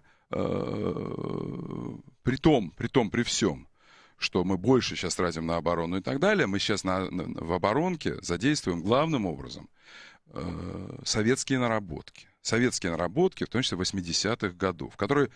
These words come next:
всё ещё конкурентоспособны. То есть мы ворошим могилу, э, Ленина, и от его, от построенной им страны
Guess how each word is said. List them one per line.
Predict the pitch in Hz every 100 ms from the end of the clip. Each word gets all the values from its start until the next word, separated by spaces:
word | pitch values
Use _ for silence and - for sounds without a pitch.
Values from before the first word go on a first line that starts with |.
| -
всё | - 139
ещё | 185 -
конкурентоспособны. | - 202 202 180 165 165 165 156 113 80 67 -
То | _ _ _ - - -
есть | 110
мы | 131 185 160 -
ворошим | 87 131 143 - 151
могилу, | 120 117 117 113 110 85 64 - _ _ _ _
э, | - 50 50 50 - - - - - -
Ленина, | 156 226 170 80 69 - _ _ _ _ _ - _ _
и | 147
от | 151 147
его, | 107 165 156 143 85 - - -
от | 98 -
построенной | 135 - 143 117 107
им | 110 98
страны | - 110 156 208